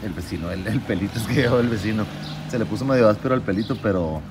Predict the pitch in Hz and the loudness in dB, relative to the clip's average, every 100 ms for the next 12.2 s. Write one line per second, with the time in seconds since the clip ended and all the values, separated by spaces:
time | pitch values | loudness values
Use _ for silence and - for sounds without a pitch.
0 | - 95 95 - 113 110 92 98 104 95 | -6 -2 -2 0 0 0 0 -2 -2 -2
1 | 90 104 98 78 - 98 90 90 87 80 | -2 -2 -4 -6 -6 -4 -2 -4 -4 -6
2 | 82 82 85 - - - 82 76 85 85 | -4 -2 -4 -6 -12 -12 -8 -6 -6 -6
3 | 82 85 76 76 85 - - - - 92 | -6 -6 -6 -6 -8 -12 -20 -16 -10 -8
4 | - 107 107 104 95 - 80 78 - - | -4 0 0 -2 -4 -6 -8 -8 -10 -18
5 | - - 85 - - 85 80 71 90 - | -20 -14 -14 -12 -8 -8 -6 -6 -6 -6
6 | 87 71 - - - - - - 107 113 | -8 -10 -14 -20 -20 -20 -12 -4 -4 -4
7 | 90 - - - 104 123 139 143 - 139 | -6 -12 -16 -12 -10 -8 -8 -8 -8 -6
8 | 123 113 123 127 123 113 117 113 98 90 | -6 -6 -8 -8 -8 -8 -8 -8 -6 -6
9 | 90 110 - - - 87 113 117 117 - | -6 -8 -12 -20 -18 -12 -8 -6 -6 -8
10 | 107 110 104 110 104 - 85 80 90 - | -6 -6 -6 -6 -8 -10 -10 -8 -10 -12
11 | - - - - - - 123 127 120 143 | -18 -20 -20 -20 -20 -10 -4 -4 -2 -4
12 | 131 120 | -4 -6